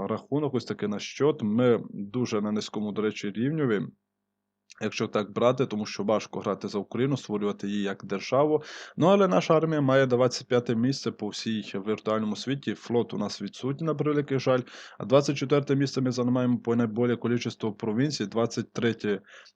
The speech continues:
е, найбільш розвинуті провінції, тридцять один самий великий дохід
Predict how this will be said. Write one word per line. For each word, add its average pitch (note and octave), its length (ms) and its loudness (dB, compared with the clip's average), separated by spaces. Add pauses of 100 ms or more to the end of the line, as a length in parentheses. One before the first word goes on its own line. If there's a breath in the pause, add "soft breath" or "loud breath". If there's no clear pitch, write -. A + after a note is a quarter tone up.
е, G2+ 200 0
найбільш A2+ 640 0
розвинуті A2 640 0
провінції, D3 440 0
тридцять A#2+ 420 -2
один A2 320 -2
самий A2+ 320 2
великий G#2 380 -2
дохід C#3+ 480 -2